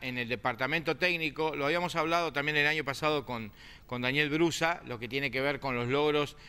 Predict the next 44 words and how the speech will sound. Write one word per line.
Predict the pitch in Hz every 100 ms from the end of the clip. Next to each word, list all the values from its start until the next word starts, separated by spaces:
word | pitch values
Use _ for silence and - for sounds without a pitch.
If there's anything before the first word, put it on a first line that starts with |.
| - -
desde | 123
el | 123
punto | 143 143
de | 143
vista | 151 147 -
técnico | 156 156 127 123
que | 120
obtuvo | 104 143 143
la | 131
fertilizadora | 120 110 120 113 135 147 135
rápidamente, | 156 180 160 156 175 139 160 170 - - - -
en, | 123 123
en, | 123 127
en | 131
muy | 160 151
corto | 165 165 151
lapso, | 156 - 156
en | 139
un | 143
desarrollo | 135 127 127 147
de | 135
una | 127
maquinaria | 123 117 139 156 131
que | 110
generalmente | 113 123 139 120
lleva | 120 135 120 - - -
posiblemente | - 117 135 139 139 135
más | 131
tiempo | 156 135 131
para | 120
lograr | 127 139 143
grandes | 143 151 143
resultados. | 131 135 123 160 165
La | 135
fertilizadora | 120 120 120 113 127 131 139
de | 131
ustedes | 120 151 147 - - - -
logró | 120 131 143 131 120 107
muy | 139 190 185
buenos | 180 165
resultados | 143 143 143 165 156
en | 143
corto | 165 170
tiempo | 160 165 139 170